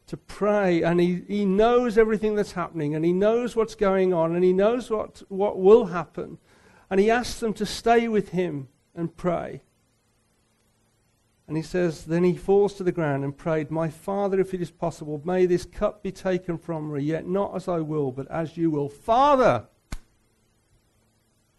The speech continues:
your will be done. Your will be done, even now. "My Father, if it is not possible for this cup to be taken away unless I drink it, may your will be done."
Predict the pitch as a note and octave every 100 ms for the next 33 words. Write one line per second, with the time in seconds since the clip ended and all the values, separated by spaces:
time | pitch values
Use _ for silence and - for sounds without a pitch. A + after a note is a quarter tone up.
0 | _ _ _ _ _ _ _ _ _ G3
1 | C#4+ D#4+ C#4+ D4 C4+ A3 G3 F#3+ C#3 G#2+
2 | _ _ _ _ _ _ _ _ _ _
3 | _ _ _ _ _ _ _ _ _ G#3+
4 | B3 C#4 B3+ B3 A3+ G#3 F3 E3+ C3+ A2+
5 | _ _ _ _ _ _ _ _ G3+ G3
6 | F3 F3 D#3+ - _ _ _ _ _ -
7 | D#3+ D3+ - D3+ _ _ _ _ _ _
8 | _ _ _ _ _ _ _ F#3+ F#3 -
9 | G3+ G3+ G3 F3+ F3+ G#3 G#3+ G#3+ G3+ F#3+
10 | E3 F3+ F3 G3+ - E3+ F3+ F#3 F3+ F3
11 | F3 F3 F3 E3+ F3+ E3+ E3+ F3 E3 -
12 | E3+ E3+ G3+ A3 G#3 G3 F#3+ F#3 D#3 F3+
13 | F3 D#3 D#3 D#3 D3 - B2 B2+